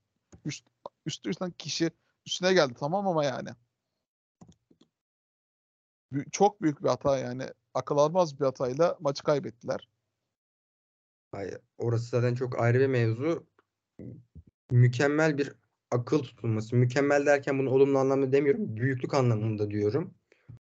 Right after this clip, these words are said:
Speaker 2: Unutulmayacak bir olay. Bir de bunun bir de Belichick takımında olması var ya çok çok komik geliyor. Çok çok hoşuma gidiyor yani. İnanılmaz bir şekilde. Ee, inanılmaz güzel.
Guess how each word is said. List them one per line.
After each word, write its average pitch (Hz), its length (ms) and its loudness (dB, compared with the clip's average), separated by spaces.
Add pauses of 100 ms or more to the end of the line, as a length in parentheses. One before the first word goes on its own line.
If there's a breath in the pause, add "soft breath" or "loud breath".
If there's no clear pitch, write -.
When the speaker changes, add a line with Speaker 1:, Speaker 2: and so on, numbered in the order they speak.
(880)
Speaker 2:
Unutulmayacak 131 640 4
bir 113 60 0
olay. 110 200 2
Bir 131 100 2
de 147 160 0 (280 soft breath)
bunun 175 260 4
bir 160 40 -2
de 175 240 6
Belichick 165 320 2
takımında 170 320 2
olması 170 300 6
var 190 120 6
ya 131 100 4
çok 165 260 2
çok 165 240 -2
komik 165 280 2
geliyor. 139 220 4
Çok - 160 -4
çok 131 200 -2
hoşuma 143 300 6
gidiyor 120 320 4
yani. 110 240 2
İnanılmaz 139 500 4
bir 139 40 -2
şekilde. 127 600 4 (1000 soft breath)
Ee, 117 420 6
inanılmaz 135 880 4 (180)
güzel. 113 340 2